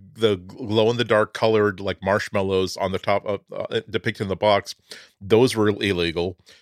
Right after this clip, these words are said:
So those had to be covered up in the box. Like, the, all the, all the, all the other, like, stuff that is, that's supposed to attract kids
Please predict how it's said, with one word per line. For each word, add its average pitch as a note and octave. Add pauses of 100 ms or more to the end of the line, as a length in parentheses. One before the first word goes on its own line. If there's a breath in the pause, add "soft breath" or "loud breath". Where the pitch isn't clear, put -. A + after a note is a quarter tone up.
(160 soft breath)
So G#2+
those A2+
had A2
to E2+
be G2
covered F#2
up F#2
in E2+
the F2
box. D#2+ (460 soft breath)
Like, G2
the, A2
all B2
the, A#2+
all B2+
the, A#2+
all A#2+
the B2+
other, B2
like, A2
stuff -
that A2
is, G#2 (120)
that's A2+
supposed A#2
to A#2
attract -
kids G#2